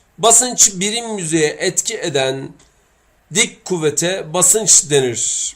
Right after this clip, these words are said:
Burada önemli nokta şu. Birim yüzeye etki eden kuvvet arkadaşlar. Birim yüzeye etki eden kuvvete biz ne diyoruz? Basınç diyoruz.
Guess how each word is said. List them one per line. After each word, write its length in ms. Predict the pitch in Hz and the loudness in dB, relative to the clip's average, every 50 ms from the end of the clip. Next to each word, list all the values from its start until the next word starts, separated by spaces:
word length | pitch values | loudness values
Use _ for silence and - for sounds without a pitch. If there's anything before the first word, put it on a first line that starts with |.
| _ | _
Burada 280 | - 143 160 190 202 214 | -6 -4 -2 2 4 4
önemli 260 | 208 208 208 208 208 | 4 4 2 0 -2
nokta 220 | 202 196 196 - 196 | -2 -4 -2 0 2
şu. 380 | - - - 196 190 202 - - - _ _ _ _ _ | 2 4 4 4 2 0 -2 -6 -12 _ _ _ _ _
Birim 540 | - 143 143 175 208 208 240 254 247 233 214 | -14 -6 -2 -2 0 2 2 2 0 0 -2
yüzeye 380 | 196 180 151 147 165 156 143 143 | -2 0 0 2 4 6 6 4
etki 300 | 120 139 131 - - 139 | 4 0 -4 -2 -2 -2
eden 220 | 131 131 123 110 | -2 -2 -4 -6
kuvvet 260 | - 120 117 113 104 | -8 -10 -10 -8 -8
arkadaşlar. 540 | 117 113 120 135 131 - - - - 110 113 | -8 -8 -8 -6 -4 -4 -4 -4 -4 -6 -4
Birim 320 | 131 160 185 214 214 202 180 | -2 -2 0 0 -2 -2 -4
yüzeye 240 | 160 135 139 147 | -6 -4 -4 -2
etki 220 | 120 160 160 - 165 | -2 -2 -4 -4 -4
eden 200 | 147 143 135 - | -4 -4 -4 -6
kuvvete 320 | - 147 147 139 135 143 | -4 -4 -2 -2 -2 -6
biz 80 | 139 143 | -4 -2
ne 140 | 180 196 180 | 0 0 2
diyoruz? 240 | 185 202 220 196 | 0 0 -2 -2
Basınç 380 | 170 175 165 - 165 139 - - | -2 0 2 2 0 0 -4 -6
diyoruz. 320 | 123 113 - - - - | -8 -10 -10 -12 -14 -16